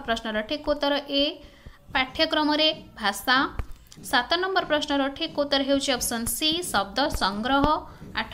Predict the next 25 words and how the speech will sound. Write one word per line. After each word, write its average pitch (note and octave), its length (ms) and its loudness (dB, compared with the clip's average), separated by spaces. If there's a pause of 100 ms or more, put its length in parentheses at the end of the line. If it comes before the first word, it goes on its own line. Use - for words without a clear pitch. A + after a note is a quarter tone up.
(140)
ନମ୍ବର F4 320 0
ପ୍ରଶ୍ନର C4 400 -2
ଠିକ୍ D#4+ 280 -6
ଉତ୍ତର D#4 200 0
ହେଉଛି D4 200 2
ଅପସନ୍ C4+ 440 2
ଡି, D4+ 120 2 (520)
ମାନସ B3+ 400 2 (160)
ମନ୍ଥନ, B3+ 460 2 (260)
ରୂପରେଖ C4 520 0 (120)
ଲିଖନ, A3+ 380 -4 (240)
ପ୍ରଥମ C#4 460 2
ଲିଖନ, B3+ 420 -2 (260)
ପୁନରୀକ୍ଷଣ D4 680 2 (500)
ଏବଂ B3+ 340 4 (220)
ସଂଶୋଧନ, A#3 840 0 (280)
ସମୀକ୍ଷା C#4+ 480 -2 (100)
ଓ D#4+ 80 -2
ଚୂଡ଼ାନ୍ତ G3+ 460 -4 (100)
ଲିଖନ। F3 380 -6 (1300)
ଏବେ B3 220 0
ଯିବା G#3+ 280 0
ନଅ A3+ 200 0
ନମ୍ବର C#4+ 360 4
ପ୍ରଶ୍ନକୁ। C4 560 -2